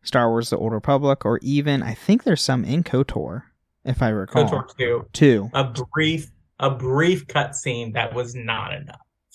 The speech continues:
Speaker 1: Right, yeah. Which, like, 'cause I think it's when you first and go meet, um, Mandalore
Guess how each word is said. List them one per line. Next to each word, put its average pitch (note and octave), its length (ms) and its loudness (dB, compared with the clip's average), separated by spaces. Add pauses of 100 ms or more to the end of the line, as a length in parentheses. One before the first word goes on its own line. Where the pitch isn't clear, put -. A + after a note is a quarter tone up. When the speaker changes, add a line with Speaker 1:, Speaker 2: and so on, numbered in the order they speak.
(200)
Speaker 1:
Right, C3 460 4
yeah. C3 240 -2 (340)
Which, - 220 -4
like, A#2+ 300 -2 (1200)
'cause - 160 -2
I C#3+ 60 8
think F3 260 4
it's - 220 2
when C#3 280 4
you B2 160 4
first B2+ 460 2
and A#2+ 140 0
go A#2 260 2
meet, A2 420 0
um, G#2+ 440 -4 (540)
Mandalore C3 600 0